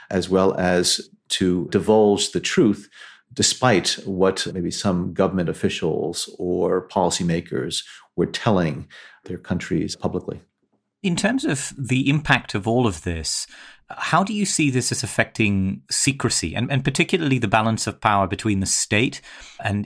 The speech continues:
Speaker 2: what one might have said was its monopoly on, on secrets and information and the public, including ordinary people who can discover some of the things that previously only state agencies could have done? Does this erode secrecy in a fundamental way, in your view?
Speaker 1: I do think open source information provides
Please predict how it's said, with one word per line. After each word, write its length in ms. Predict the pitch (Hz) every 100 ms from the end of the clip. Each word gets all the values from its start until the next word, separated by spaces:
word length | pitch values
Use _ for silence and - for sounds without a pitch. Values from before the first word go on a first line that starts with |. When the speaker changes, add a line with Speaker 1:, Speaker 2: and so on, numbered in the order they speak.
| 127
Speaker 2:
what 200 | 117 120
one 240 | 117 113
might 180 | 110 120
have 100 | 104
said 300 | - 104 101
was 140 | 104 101
its 120 | -
monopoly 680 | 95 98 - 135 139 - -
on, 320 | 135 131 135 -
on 160 | 127
secrets 420 | - 139 139 143 -
and 80 |
information 600 | 131 135 135 135 156 180 - - - -
and 180 | 127 127
the 60 |
public, 400 | 165 - 80 -
including 300 | 107 131 117
ordinary 260 | 123 117 110
people 300 | 117 104 104
who 100 | 107
can 160 | 110
discover 340 | 101 - 110 101
some 200 | - 104
of 80 | 98
the 60 |
things 260 | - 104 95
that 120 | -
previously 460 | 110 101 98 104 98
only 380 | 95 95 92 _ -
state 320 | - 120 104
agencies 400 | 104 95 95 98
could 160 | - -
have 80 | 87
done? 260 | 110 82 - - - - 139
Does 160 | 123
this 160 | 151 147
erode 420 | 110 101 113 135
secrecy 500 | 135 135 - 131 131
in 80 | 117
a 40 |
fundamental 520 | 113 120 107 113 117 104
way, 200 | 110 135
in 160 | 123
your 180 | 120 123
view? 240 | 123 160 190 _ _ _ _ _ _ _ -
Speaker 1:
I 60 | 113
do 160 | 196
think 240 | 196 135 -
open 200 | 120 117
source 300 | 107 113 104
information 840 | 98 98 98 101 101 - 82 87 -
provides 840 | 95 85 104 107 104 95 -